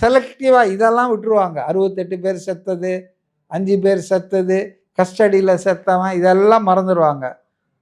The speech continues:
விஜய்யுடைய மீட்டிங்ல ஒரு சம்பவம் நடந்துச்சு, உடனே எல்லாரும் அங்க. என்ன பண்ண போறீங்க எல்லாரும் போய்?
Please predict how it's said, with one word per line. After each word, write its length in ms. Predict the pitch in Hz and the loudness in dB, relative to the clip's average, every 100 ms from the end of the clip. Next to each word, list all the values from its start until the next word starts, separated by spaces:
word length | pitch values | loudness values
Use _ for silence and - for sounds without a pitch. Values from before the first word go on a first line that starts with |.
| _ _ - | _ _ -4
விஜய்யுடைய 680 | 185 240 302 294 262 240 233 | 0 2 4 4 6 6 4
மீட்டிங்ல 520 | 240 247 233 226 226 | 2 0 -2 0 2
ஒரு 340 | 202 190 185 | 4 2 0
சம்பவம் 440 | 180 190 196 208 190 | 2 0 4 2 4
நடந்துச்சு, 360 | 170 165 147 | -2 -2 -4
உடனே 380 | 170 185 233 240 | -2 2 2 2
எல்லாரும் 420 | 233 196 196 190 | 0 4 4 4
அங்க. 320 | 170 151 143 _ _ _ _ | 0 -6 -16 _ _ _ _
என்ன 200 | 196 262 | -4 0
பண்ண 220 | 247 226 | 0 -2
போறீங்க 280 | 208 196 190 | -4 -4 -2
எல்லாரும் 400 | 185 185 180 175 | 0 0 -2 -4
போய்? 260 | 170 190 | -8 -8